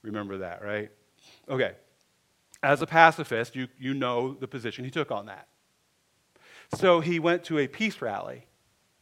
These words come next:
And at the peace rally, the speakers got up and they began to, to really, um,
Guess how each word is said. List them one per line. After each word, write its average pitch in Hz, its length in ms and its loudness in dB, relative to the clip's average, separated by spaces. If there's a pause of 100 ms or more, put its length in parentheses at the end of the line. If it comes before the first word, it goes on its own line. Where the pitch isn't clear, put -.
(500)
And 147 140 -4
at 185 260 4
the 185 60 2
peace - 400 -6
rally, 135 500 -4 (340)
the 139 140 -2
speakers 208 440 -2
got 131 220 4
up 113 220 2
and 135 80 -6
they 143 80 -2
began 147 400 -2
to, 147 260 -10 (260)
to 131 300 -8 (720)
really, 156 440 2
um, 127 440 -2